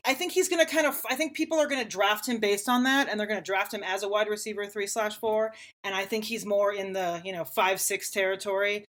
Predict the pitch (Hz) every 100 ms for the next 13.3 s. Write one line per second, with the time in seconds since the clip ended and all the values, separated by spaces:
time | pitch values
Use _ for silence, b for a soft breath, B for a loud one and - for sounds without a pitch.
0 | _ 202 214 214 208 196 202 208 202 202
1 | 220 214 214 269 285 - 269 240 226 214
2 | 226 226 208 196 190 208 190 190 - 202
3 | 175 170 - _ - 220 220 214 214 214
4 | 214 - _ - 214 214 415 403 247 240
5 | 247 226 226 208 214 220 214 214 220 202
6 | - - 220 - 220 208 196 170 107 110
7 | - 180 180 185 185 190 214 196 185 180
8 | - 180 190 190 170 175 185 175 202 190
9 | 208 185 185 170 - _ _ - 190 180
10 | - - 196 170 190 190 202 185 180 233
11 | 226 196 214 208 196 180 175 165 160 -
12 | 165 165 175 165 175 160 147 156 143 131
13 | 135 139 -